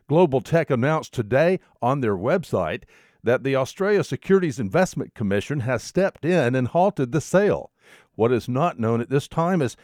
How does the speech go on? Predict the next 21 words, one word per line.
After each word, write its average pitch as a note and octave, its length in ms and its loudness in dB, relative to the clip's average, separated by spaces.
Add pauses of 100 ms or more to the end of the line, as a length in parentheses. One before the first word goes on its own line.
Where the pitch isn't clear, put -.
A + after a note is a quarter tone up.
(120)
how F3 160 -2
much E3 320 0
they B2+ 160 0
raised C3+ 520 0
or E2+ 200 -4 (320)
why C#3 460 -2
the A#2+ 180 -2
Australia C3 640 -2
Securities C#3+ 580 -4
Investment C3+ 520 -2 (100)
Commission C#3 480 -2
shut - 360 -6
Global B2 300 0
Tech's C3+ 400 -4 (300)
I B2+ 180 2
C D3 300 0
O D3+ 120 4
down. C#3 440 -2 (600)
The G2 300 -2
offering G#2 540 -4
gained A#2 400 -2